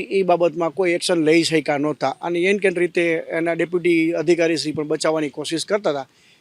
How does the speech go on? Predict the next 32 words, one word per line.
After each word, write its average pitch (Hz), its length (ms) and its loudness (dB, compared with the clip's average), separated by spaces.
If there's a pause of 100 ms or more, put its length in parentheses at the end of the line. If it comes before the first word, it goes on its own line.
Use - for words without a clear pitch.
કે 160 80 -4
અમારી 160 260 0
ફરિયાદમાં 156 680 0 (200)
કાંઈ 170 240 2
નથી 165 300 0 (100)
અને 165 200 -8
બીજા 175 260 2
બાના 170 260 0
કાઢીને 165 400 0
એનું 208 220 -4 (120)
મુદ્દો 185 280 2
ટાળતા 156 420 2
હતા. 131 160 -8 (640)
પરંતુ 185 380 0
એ 196 160 0
કેસમાં 185 580 2
અમે 180 200 2 (320)
ગુજરાત 175 400 2
રાજ્ય 170 360 4 (100)
મુખ્ય 170 320 0
ચૂંટણી 170 320 -2
અધિકારી 165 380 2
શ્રીને 170 220 0
ફરિયાદ 160 300 2
લે-, 165 200 -4
આપી, 190 380 -2
મેઇલ 170 300 0
થ્રુ 170 200 -4
કરી, 170 400 -2
લેખિતમાં 160 480 -4
વાત 165 200 -4
કરી 170 280 -4